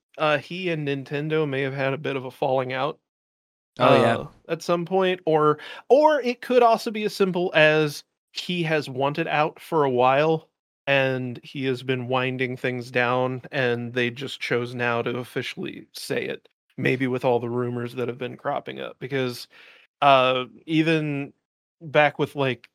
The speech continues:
Speaker 1: the announcement that Chris Pratt was going to be the voice of Mario,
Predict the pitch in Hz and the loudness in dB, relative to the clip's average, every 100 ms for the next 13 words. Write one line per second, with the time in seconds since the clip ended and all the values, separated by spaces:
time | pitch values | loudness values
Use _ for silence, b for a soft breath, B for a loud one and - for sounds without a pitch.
0 | - 139 131 127 127 135 147 - 131 - | -8 -4 -2 -2 -4 -6 -6 -10 -16 -6
1 | - 220 180 - 127 135 123 123 117 117 | 2 4 4 2 -4 -2 -2 -4 -4 -6
2 | 120 - 127 165 175 170 160 160 156 | -8 -8 -2 0 2 2 4 4 2